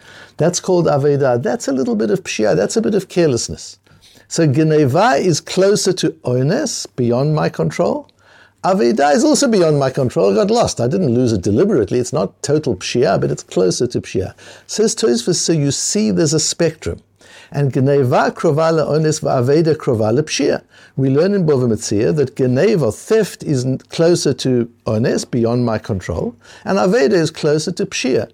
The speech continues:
carelessness. Nireh da'adam hamazik chayav. When it's close to pshia,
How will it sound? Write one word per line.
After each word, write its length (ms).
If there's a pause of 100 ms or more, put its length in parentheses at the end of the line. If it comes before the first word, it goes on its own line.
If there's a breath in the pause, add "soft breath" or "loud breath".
carelessness. 720 (500 loud breath)
Nireh 360
da'adam 500
hamazik 460 (140)
chayav. 460
When 520
it's 500 (240)
close 360
to 120
pshia, 580